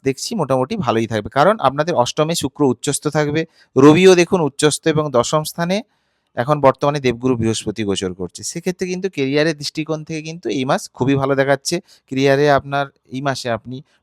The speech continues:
নতুন কিছু করার বা নতুন কিছু করার প্রয়ত্ন আমি এই সময় করতে পারবেন, মনে জাগবে যে আমি নতুন কিছু, বড় কিছু করি, বড় কিছু করার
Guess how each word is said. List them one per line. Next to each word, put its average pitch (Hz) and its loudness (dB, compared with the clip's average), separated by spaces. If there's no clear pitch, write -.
নতুন 170 0
কিছু 160 -4
করার 120 2
বা 131 -8
নতুন 131 -10
কিছু 143 -14
করার 135 -8
প্রয়ত্ন 120 -6
আমি 123 -8
এই 98 -6
সময় 104 -8
করতে 95 -8
পারবেন, 95 -6
মনে 131 -2
জাগবে 110 -6
যে 131 -4
আমি 135 -6
নতুন 131 -16
কিছু, 127 -18
বড় 120 -4
কিছু 123 -16
করি, 95 -16
বড় 127 -4
কিছু 135 -12
করার 127 2